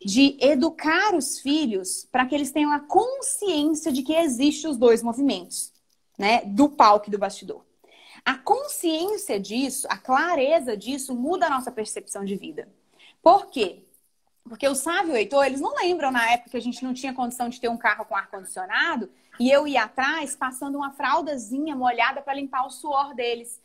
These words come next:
e segurando um forrinho assim pra abanar eles do calor. A gente, enquanto mãe, você não limpa nem você, mas você vê aquele bebezinho lá naquele bebê conforto, quente, calorento,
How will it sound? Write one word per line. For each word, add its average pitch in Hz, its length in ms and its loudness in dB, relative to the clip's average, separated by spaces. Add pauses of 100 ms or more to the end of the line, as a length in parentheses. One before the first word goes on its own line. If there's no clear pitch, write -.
(300)
e - 80 0
segurando 294 580 2
um 294 140 0
forrinho 269 520 2
assim 302 380 -2
pra 269 180 2
abanar 269 460 0
eles 269 220 -4
do 269 100 -8
calor. 285 480 0 (240)
A 226 140 4
gente, 330 440 -4
enquanto 254 420 0
mãe, 320 220 2
você 320 120 -2
não 311 120 0
limpa 330 240 2
nem 359 160 0
você, 415 340 2
mas 269 160 -2
você 277 120 0
vê 285 80 4
aquele 339 180 2
bebezinho 294 460 2
lá 233 80 -2
naquele 240 240 -2
bebê 240 180 0
conforto, 247 580 -2
quente, 240 380 0
calorento, 233 640 2